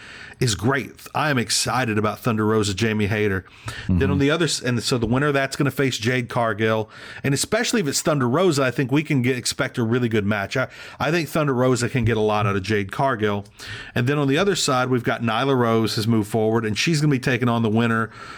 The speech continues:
Speaker 1: of Chris Statlander, Ruby Soho. And Chris Statlander's another woman that was gone, and she came back.
Speaker 2: Yep.
Speaker 1: She is so improved. I think she's probably my favorite female in the division right now. It's between her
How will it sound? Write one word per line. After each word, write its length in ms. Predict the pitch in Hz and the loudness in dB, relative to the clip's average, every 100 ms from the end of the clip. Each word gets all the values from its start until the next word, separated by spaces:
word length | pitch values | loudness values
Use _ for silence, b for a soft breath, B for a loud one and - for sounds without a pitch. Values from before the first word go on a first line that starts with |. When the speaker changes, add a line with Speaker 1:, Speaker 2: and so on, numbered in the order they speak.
| B | B
Speaker 1:
of 140 | 110 - | -8 -2
Chris 320 | - 139 - | 0 0 0
Statlander, 580 | 135 127 127 120 117 113 | -2 -2 0 0 0 2
Ruby 280 | 110 104 95 | 2 2 0
Soho. 640 | - 170 143 120 113 110 B B B B | 0 0 2 0 0 -4 B B B B
And 120 | 117 | -4
Chris 300 | - 123 - | -2 -2 -2
Statlander's 600 | - 147 135 127 117 107 | -2 -2 0 0 2 0
another 280 | 110 131 160 | 2 2 2
woman 300 | 113 113 110 | 2 2 0
that 80 | 107 | 0
was 140 | 101 | -2
gone, 300 | 98 110 117 | -2 0 0
and 80 | 104 | -2
she 200 | - 175 | 0 -2
came 280 | 147 127 107 | 0 0 0
back. 360 | 107 107 107 - B B 92 | 0 -2 -4 -10 B B 0
Speaker 2:
Yep. 200 | 92 - | 2 2
Speaker 1:
She 60 | |
is 140 | 208 - | 2 2
so 300 | - 175 185 | 0 2 2
improved. 680 | 165 - 151 113 98 92 - | 0 2 2 4 2 -2 -6
I 180 | - 143 | -4 -4
think 240 | 151 175 123 | -2 -2 -2
she's 200 | - 139 | -2 -4
probably 840 | - 156 175 151 113 110 107 107 - B B B | -4 -2 0 0 2 2 2 0 -4 B B B
my 140 | 127 123 | 0 0
favorite 640 | - - 147 151 147 139 | -2 -2 2 2 2 0
female 480 | - 147 143 139 127 | 0 2 4 4 2
in 140 | 131 | 2
the 100 | 117 | 2
division 420 | 113 117 165 147 110 | 2 2 0 0 0
right 160 | 101 | -2
now. 140 | 104 104 | -2 -4
It's 120 | - | -6
between 320 | 135 - 151 | -6 -2 0
her 480 | 139 131 135 135 | 0 0 0 0